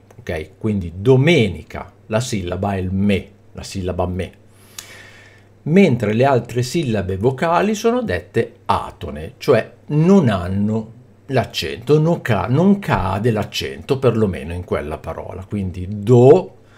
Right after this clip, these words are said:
ni e ca sono atone, me è quella tonica.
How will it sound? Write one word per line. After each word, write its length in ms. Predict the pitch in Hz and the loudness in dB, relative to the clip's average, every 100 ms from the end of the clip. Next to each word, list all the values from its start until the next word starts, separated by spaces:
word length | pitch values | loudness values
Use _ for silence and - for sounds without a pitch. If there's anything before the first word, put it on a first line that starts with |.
| _ _ | _ _
ni 580 | 110 123 123 113 151 147 _ _ | 2 4 6 4 -2 -6 _ _
e 180 | 90 - | -16 -12
ca 500 | - 98 82 127 - | -2 -2 0 -2 -4
sono 640 | - - 87 82 95 101 - | -12 -10 -10 -6 -8 -8 -10
atone, 640 | - - - 85 73 - - _ | -10 -10 -14 -16 -16 -20 -20 _
me 500 | 120 127 147 202 202 - _ _ _ | 2 4 4 2 -4 -16 _ _ _
è 260 | - 123 - | -6 -6 -10
quella 420 | - 92 85 87 92 - - | -6 -4 -4 -8 -12 -20 -10
tonica. 460 | - - - - | -8 -8 -14 -20